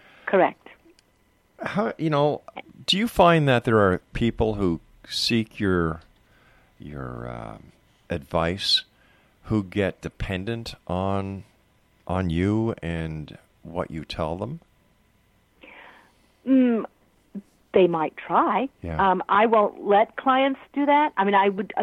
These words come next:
Speaker 1: I do do ongoing counseling for
Speaker 2: Mm-hmm.
Speaker 1: some people. I'm also an interfaith minister, and I can
Speaker 2: Oh,
Speaker 1: use
Speaker 2: bless
Speaker 1: that
Speaker 2: you.
Speaker 1: in part of my spiritual counseling. But I'm always gonna hand the ball back to them and remind them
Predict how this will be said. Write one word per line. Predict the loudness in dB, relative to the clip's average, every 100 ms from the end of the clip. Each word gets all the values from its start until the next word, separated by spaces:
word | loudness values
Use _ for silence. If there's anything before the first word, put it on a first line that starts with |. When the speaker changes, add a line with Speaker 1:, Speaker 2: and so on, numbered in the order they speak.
| 0
Speaker 1:
I | 0
do | 0 0 0 0
do | 0 0
ongoing | 2 2 2 2 2 2 -2 -6
counseling | -4 -4 -4 -4 -4 -4
for | -4 -6
Speaker 2:
Mm-hmm. | -4
Speaker 1:
some | -4 -4
people. | -4 -4 -2 -4 -6 -16 -20 -20 -10 -4
I'm | 0
also | 2 2 0 -2
an |
interfaith | -2 -6 -4 -2 -2 -4
minister, | -4 -4 -4 -2 -2 -2
and | -4 -4
I | -4 -4
can | -6 -4
Speaker 2:
Oh, | -2
Speaker 1:
use | 2 2
Speaker 2:
bless | 4
Speaker 1:
that | 4 2
Speaker 2:
you. | -2
Speaker 1:
in | -8 -10 -14 _ -2
part | 2 4
of | 2
my | 2 0 -2 -8 -20 -20 0
spiritual | 4 4 4 -2 -2
counseling. | -2 0 0 -4 -6 -6 -14 -20 -20 -4 2
But | 4
I'm | 2 0 2
always | 4 4 2 0
gonna | 0 0
hand | -2 -2 0 -2
the |
ball | 0 2 2 2
back | 2 2 0
to | -4
them | 0 0 -2 -8 -14 -12 -4
and | 0
remind | 2 2 4 4 2
them | 2 0 -4